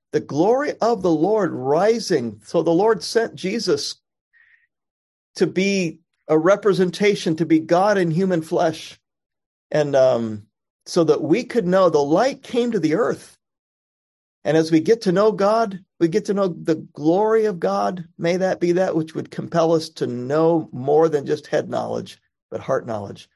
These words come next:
May that be the case in our cultures. So the receiving of the light, if you will. I'll just read this text again. "Arise,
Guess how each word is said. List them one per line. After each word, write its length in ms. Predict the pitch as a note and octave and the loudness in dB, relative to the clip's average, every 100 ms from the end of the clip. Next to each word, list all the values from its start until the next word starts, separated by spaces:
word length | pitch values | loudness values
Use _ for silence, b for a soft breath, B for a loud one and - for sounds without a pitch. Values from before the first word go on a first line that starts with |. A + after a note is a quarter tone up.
| - | -2
May 140 | D#3 | 0
that 180 | F#3 F3 | 2 2
be 80 | F#3+ | 0
the 140 | F#3 | -2
case 340 | - G3 F3 - | -2 -4 -4 -2
in 80 | |
our 80 | C#3+ | -4
cultures. 560 | C#3+ D3+ C3+ - - - _ _ _ _ _ _ _ _ _ _ _ _ _ | -2 -6 -6 -12 -18 -20 _ _ _ _ _ _ _ _ _ _ _ _ _
So 240 | - D3 | -2 0
the 140 | C3+ | 2
receiving 1040 | B2 C3 - - F#3+ A3 G#3+ A3+ A3 G3 - | 0 -4 -6 -4 -2 0 2 2 2 -2 -4
of 120 | D3+ D3 | -2 0
the 100 | C#3 | 2
light, 560 | C#3 C3 A2 - - _ _ - | 2 2 0 -6 -20 _ _ -14
if 220 | C3 - | -14 -10
you 80 | A2+ | -8
will. 340 | A2 G2+ - _ _ _ _ _ _ | -6 -8 -10 _ _ _ _ _ _
I'll 120 | - D#3+ | -10 -6
just 200 | E3+ E3 | -4 2
read 160 | E3 | 2
this 160 | D3+ - | 2 -2
text 320 | - C#3 - | -2 -4 -4
again. 320 | B2 A2+ G#2+ - | -8 -6 -6 -2
"Arise, 800 | B2+ D3+ F3+ C#3+ A2+ G#2 - | 2 4 4 4 0 -6 -12